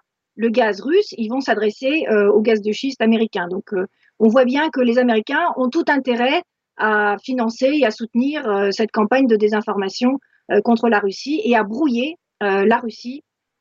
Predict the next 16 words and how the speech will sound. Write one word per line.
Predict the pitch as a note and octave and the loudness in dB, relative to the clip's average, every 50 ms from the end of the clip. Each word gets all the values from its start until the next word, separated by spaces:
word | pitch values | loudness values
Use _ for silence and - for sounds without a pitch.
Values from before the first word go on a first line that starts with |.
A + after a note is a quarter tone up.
| _ | _
et | - | 2
l'Allemagne. | C#4 B3+ A3+ G#3 F3 E3+ E3+ - | 2 2 2 0 -6 -10 -14 -16
Donc, | F#3 G3 G#3+ - | -16 -16 -12 -8
on | G#3+ | -6
va | G#3+ A3 A#3 | -4 -4 -2
voir | B3+ C4+ C4 B3+ | -2 -2 -2 -4
ce | - | -6
qu'il | - B3 A#3 G#3+ | -8 -8 -6 -4
en | G#3 G3+ | -4 -4
est, | A3 B3+ D4 E4+ F4 | -4 -2 -2 -2 0
mais | C4+ A#3+ A3 G#3+ | 2 2 2 2
pour | - C4 C4 | 2 0 2
l'instant, | A#3+ A3+ A#3 - C4 C#4+ C#4 | 2 0 0 -2 -4 -6 -4
comme | - B3 A3+ | -2 -2 -2
je | A3+ | -2
disais, | G#3+ G3+ G#3+ G#3 A3+ C4 D#4 | -2 -2 0 0 0 0 0